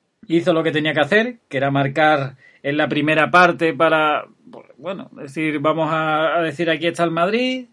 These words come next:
eh, goles de Benzema, dos goles y Odriozola, que bueno, yo creo que a Benzema hay que ponerle un monumento.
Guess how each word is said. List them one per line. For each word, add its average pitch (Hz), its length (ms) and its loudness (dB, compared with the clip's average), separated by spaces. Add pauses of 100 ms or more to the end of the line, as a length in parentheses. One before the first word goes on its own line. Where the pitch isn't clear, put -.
(420)
eh, 139 340 -2
goles 147 260 -2
de 156 120 -4
Benzema, 151 560 -2
dos 151 180 -2
goles 160 260 0
y 147 60 -2
Odriozola, 151 580 0
que 143 200 -4
bueno, 139 260 -4
yo 127 180 -6
creo 139 160 -2
que 135 60 -4
a 139 60 0
Benzema 135 480 -2
hay 143 100 -2
que 139 120 -2
ponerle 139 420 2
un 135 80 0
monumento. 139 720 0